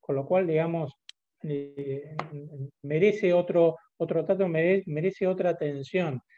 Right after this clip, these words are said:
Si yo a ese potencial accionista lo quiero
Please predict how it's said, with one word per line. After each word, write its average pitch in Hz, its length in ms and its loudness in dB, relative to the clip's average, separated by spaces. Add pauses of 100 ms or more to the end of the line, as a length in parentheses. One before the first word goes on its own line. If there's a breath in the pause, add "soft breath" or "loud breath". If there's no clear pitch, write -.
(160 soft breath)
Si 135 120 -6
yo 165 220 2
a 185 60 4
ese 175 340 -4 (160)
potencial 147 460 -4
accionista 165 420 -4
lo 143 220 -2
quiero 180 560 0